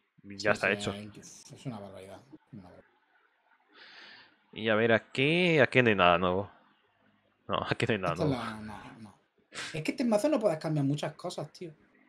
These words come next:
Speaker 2: Yo lo único, lo, lo, lo único de que toco es la Vascata. Que es la
Speaker 1: Y la
Speaker 2: única
Speaker 1: Vascata
Speaker 2: carta.
Speaker 1: y el de
Speaker 2: Y
Speaker 1: transformar,
Speaker 2: alguna, y
Speaker 1: básicamente.
Speaker 2: sí, poco más. Mira, este lleva una transformación.
Speaker 1: Hmm.
Speaker 2: Me pare-, me pare-, aquí ha cambiado un Greener, pero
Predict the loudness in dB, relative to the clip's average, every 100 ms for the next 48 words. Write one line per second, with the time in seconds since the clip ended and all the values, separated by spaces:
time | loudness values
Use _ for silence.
0 | _ -20 -20 -12 -4 0 0 2 0 0
1 | -2 -2 -4 -4 -2 -2 0 -2 -2 0
2 | 0 -2 -6 _ _ -10 -6 -4 -4 -8
3 | -14 -16 -18 _ _ _ -20 -20 _ _
4 | _ _ _ -12 -4 2 6 10 10 10
5 | 12 12 12 12 12 12 12 12 10 8
6 | 6 4 2 4 8 8 8 4 4 2
7 | 2 0 -4 -4 _ -20 -12 -8 -6 -8
8 | -12 -10 -10 -12 -16 _ _ -2 2 2
9 | 2 0 0 0 -2 -2 -4 -6 -12 -14
10 | _ _ _ _ -10 -10 -8 -8 -6 -6
11 | -8 -8 -8 -8 -10 -8 -8 -8 -8 -2
12 | 0 0 -2 -4 -6 -8 -12